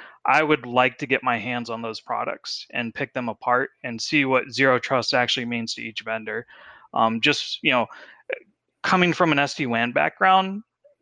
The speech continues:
S D wan meant something different to every single vendor.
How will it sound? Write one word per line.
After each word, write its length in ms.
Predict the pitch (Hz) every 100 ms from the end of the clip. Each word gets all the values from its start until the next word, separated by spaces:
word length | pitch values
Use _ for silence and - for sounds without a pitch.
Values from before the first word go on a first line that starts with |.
| -
S 240 | 156 156 -
D 140 | 165
wan 320 | 147 147 151
meant 240 | 135 127 -
something 460 | - 139 - 127
different 400 | 110 127 - 120
to 140 | 120 -
every 280 | 123 117 113
single 280 | 123 110
vendor. 480 | 104 104 101 95 104